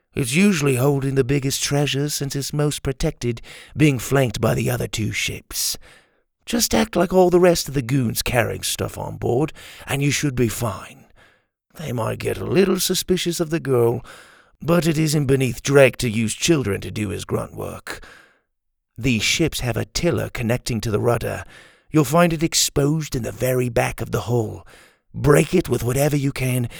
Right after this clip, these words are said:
and then move on to the next ship and do the same." "You want us to sabotage Captain Drake's ships?" Susie asked. Dante took his cavalier hat off the panel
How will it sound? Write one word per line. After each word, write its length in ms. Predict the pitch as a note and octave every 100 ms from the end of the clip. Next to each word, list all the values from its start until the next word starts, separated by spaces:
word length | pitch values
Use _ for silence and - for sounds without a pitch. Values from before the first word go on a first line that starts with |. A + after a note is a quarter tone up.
| -
and 160 | C#3+ D3
then 200 | C#3+ D3
move 260 | D#3 E3+
on 220 | C#3+ C#3 A#2+
to 100 | -
the 100 | G#2
next 240 | A#2 -
ship 320 | - C3+ -
and 100 | A#2
do 160 | A2 A#2
the 80 | -
same." 560 | - - G2 F2+ F2+ - _ _ _ _ _ _ _ _ _ _ _
"You 220 | - B2+ G#2+
want 340 | G2 G#2+ C3+
us 100 | C#3+
to 100 | -
sabotage 720 | - - A#2 C#3+ - C3 B2+
Captain 420 | - - G2+ C3+ B2+
Drake's 320 | G#2+ A2 -
ships?" 640 | - G#2+ - - - - - - _
Susie 420 | - A#2 F#2+ G2+
asked. 440 | - G#2+ D3 - - - _ _ _ _ _ _ _ B2+
Dante 440 | D#3 C#3+ A#2 A#2
took 220 | - A#2+
his 140 | A#2 -
cavalier 500 | C#3+ B2 G#2 B2+ A#2
hat 280 | A#2 G2+ A2
off 240 | G2+ G2
the 100 | -
panel 460 | C3 C3 G#2 G#2+